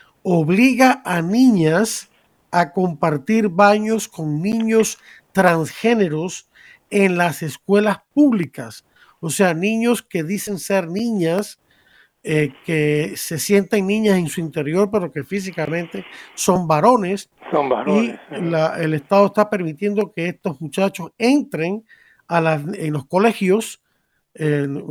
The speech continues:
Speaker 1: eh, secundaria, etcétera, eh, a compartir baños con, con las,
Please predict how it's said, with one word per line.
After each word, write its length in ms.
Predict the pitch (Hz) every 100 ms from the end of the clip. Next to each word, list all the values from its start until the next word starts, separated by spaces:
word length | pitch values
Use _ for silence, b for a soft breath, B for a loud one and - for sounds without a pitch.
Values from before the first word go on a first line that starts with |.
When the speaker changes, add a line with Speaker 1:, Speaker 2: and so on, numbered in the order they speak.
| 160 -
Speaker 1:
eh, 320 | 143 139 135
secundaria, 760 | - 160 147 143 196 202 185 160
etcétera, 500 | - 180 - 190 175 B B B -
eh, 260 | 160 170
a 140 | - -
compartir 500 | 196 147 - - 202
baños 300 | 190 202 220
con, 320 | - 165 - _
con 380 | 190 185 196 - _
las, 500 | - 160 170 180 180